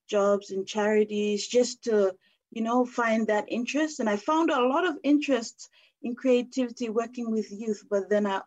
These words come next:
it also includes finding, um, passion in quantity surveying. So I read up on Massey innovation and progressive learning, uh, about this course and applied, and it, I was more blessed to have received the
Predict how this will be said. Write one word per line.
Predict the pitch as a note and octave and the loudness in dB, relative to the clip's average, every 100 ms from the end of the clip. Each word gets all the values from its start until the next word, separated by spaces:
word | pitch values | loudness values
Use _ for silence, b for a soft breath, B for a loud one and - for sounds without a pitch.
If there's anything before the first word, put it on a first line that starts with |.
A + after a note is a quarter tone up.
| - | -2
it | G#3+ A3+ | 0 2
also | A#3+ A#3+ | 0 2
includes | A3 G#3+ A3+ G#3+ G#3+ | -2 -2 0 0 0
finding, | - G3 G3+ G3+ F#3+ F#3 | -2 0 2 2 2 -2
um, | G3+ G3 | -4 -4
passion | G#3 G3+ G3+ | -4 0 0
in | F3+ E3+ | 0 -4
quantity | - G#3+ G#3 G3+ G3 | -2 2 2 2 -4
surveying. | G3+ G3 G3+ A3+ C4 B3+ _ b b b b _ - | -2 0 2 2 0 -2 _ b b b b _ -4
So | A#3+ G#3+ | 0 2
I | G#3 | 4
read | G#3 G#3 G3+ | 4 2 0
up | G3+ | 0
on | G3+ F#3+ | 0 0
Massey | F#3 F#3+ - F#3+ E3+ E3+ C#3 | 0 -4 -4 -6 -6 -8 0
innovation | F#3+ F#3 E3 F#3 F#3+ F#3 F3+ | 2 2 2 0 0 -2 0
and | E3 D#3+ | 0 -2
progressive | F#3+ F#3 G3 G3+ G#3 F#3+ | 0 2 2 0 -2 0
learning, | F#3+ G3+ G#3 G#3+ G#3+ G3 - | 2 2 0 -2 -4 -6 -8
uh, | F3 E3 - - _ | -8 -6 -8 -10 _
about | - G3 F#3+ F#3+ | -6 0 0 0
this | G#3+ - | -2 -2
course | - F#3+ F#3+ | 0 0 0
and | F3+ E3 - | -4 -4 -6
applied, | - - G3 E3+ E3 | -8 0 0 2 0
and | E3 E3+ | 0 -2
it, | F#3 E3 | -4 -2
I | F#3+ | 2
was | F#3+ G3+ | 2 0
more | G3+ G3+ | 0 0
blessed | F#3 G3 F#3+ | 0 -2 -2
to | G3+ | -2
have | F3 E3+ | -4 -2
received | F#3 - G#3+ G3+ F#3 - | -6 -6 -2 0 0 2
the | F3 | 2